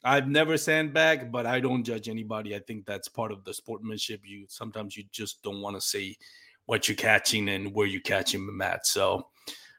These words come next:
uh, but if there's anybody that has a question, feel free to join us. Let's see what we have here.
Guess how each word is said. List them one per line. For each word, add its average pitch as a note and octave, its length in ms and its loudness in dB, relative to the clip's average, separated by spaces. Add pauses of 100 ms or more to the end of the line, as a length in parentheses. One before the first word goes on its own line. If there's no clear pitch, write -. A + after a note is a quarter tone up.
(200)
uh, G#2+ 340 12 (280)
but A2+ 140 8
if A2+ 100 4
there's B2 240 8
anybody D#3+ 420 12
that C#3+ 140 12
has C3 220 10
a B2+ 60 6
question, D3 680 8
feel C3 340 6
free C#3 300 4
to A2 200 2
join B2+ 340 2
us. D3 240 2
Let's A#2+ 220 -4
see A2+ 380 -6
what G#2 160 -2
we G#2 100 0
have G2+ 240 -2
here. G#2 340 -4